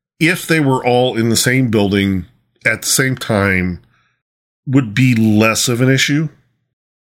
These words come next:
In other words, it would have got caught faster. And like I said, i-, covid is just part of the problem.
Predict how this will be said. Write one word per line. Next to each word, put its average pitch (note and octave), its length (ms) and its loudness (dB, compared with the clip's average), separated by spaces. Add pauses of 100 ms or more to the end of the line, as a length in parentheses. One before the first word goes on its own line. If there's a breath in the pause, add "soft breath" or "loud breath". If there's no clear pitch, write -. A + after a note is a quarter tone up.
In C#3 100 4
other C3+ 200 4
words, A#2+ 180 0
it A#2 100 2
would A2 160 0
have G2+ 80 0
got G#2 220 -2
caught - 340 -4
faster. - 440 -6 (1040)
And D#3 120 2
like D#3+ 140 2
I - 20 -2
said, G#2+ 380 -4
i-, C#3 180 -12 (320)
covid G3 420 2
is B2+ 140 2
just A#2 300 -4
part G#2+ 300 -2
of F2 100 -2
the D2 60 -12
problem. - 460 -16